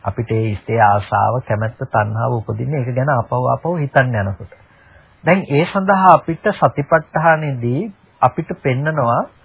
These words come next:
අ, මූලික වශයෙන් අපි කළ යුතු දේ මොකක්ද කියන එක පිළිබඳව.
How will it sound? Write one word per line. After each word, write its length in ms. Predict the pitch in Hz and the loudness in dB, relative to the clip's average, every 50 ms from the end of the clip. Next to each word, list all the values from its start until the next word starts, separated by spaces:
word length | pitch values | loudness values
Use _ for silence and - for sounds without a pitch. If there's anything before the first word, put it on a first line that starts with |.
| _ _ - _ _ _ - | _ _ -20 _ _ _ -4
අ, 200 | - 113 110 113 | -2 -2 0 0
මූලික 460 | 113 113 127 143 160 202 226 233 202 | 0 0 2 4 4 4 4 4 4
වශයෙන් 460 | - 214 208 196 - - 190 185 175 170 | 6 6 6 6 4 2 -4 -2 -2 -2
අපි 180 | 151 - 170 | -2 -2 -2
කළ 200 | 160 - 139 139 147 | 0 2 2 2 2
යුතු 240 | 151 147 - - | 0 -2 -2 -4
දේ 160 | 139 135 135 123 | -2 -2 0 0
මොකක්ද 400 | 120 110 - 127 120 - - 113 104 | -2 -2 -2 -2 -2 -2 -4 -8 -8
කියන 260 | - 104 104 98 98 | -6 -6 -6 -4 -6
එක 160 | 98 98 101 | -6 -8 -8
පිළිබඳව. 500 | 92 - 98 98 98 95 - - - - | -8 -8 -6 -6 -6 -6 -8 -10 -12 -14